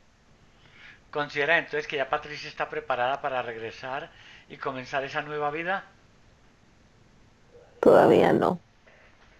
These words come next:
Speaker 2: Tiene que, <sighs> ella también tuvo algo que ver con los mayas.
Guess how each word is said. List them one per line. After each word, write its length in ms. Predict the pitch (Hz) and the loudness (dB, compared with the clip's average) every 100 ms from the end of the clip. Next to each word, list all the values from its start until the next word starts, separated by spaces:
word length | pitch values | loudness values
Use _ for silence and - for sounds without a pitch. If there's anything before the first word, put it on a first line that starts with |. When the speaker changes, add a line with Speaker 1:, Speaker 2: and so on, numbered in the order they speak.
| - - - - | -20 -20 -14 2
Speaker 2:
Tiene 240 | 185 180 | 6 6
que, 260 | 202 202 202 - _ _ _ _ _ _ _ _ _ _ _ - _ - | 6 4 4 -2 _ _ _ _ _ _ _ _ _ _ _ -20 _ -4
<sighs> 480 | - - - - 208 | -2 -2 -4 -6 4
ella 240 | 202 202 | 6 6
también 320 | 202 208 202 | 6 4 4
tuvo 340 | 196 220 214 208 | 4 6 8 6
algo 320 | 208 214 214 | 4 2 -2
que 100 | 214 | 0
ver 200 | 208 202 | 0 0
con 160 | - 208 | -2 -2
los 120 | 196 | 2
mayas. 380 | 190 170 190 | 2 2 -2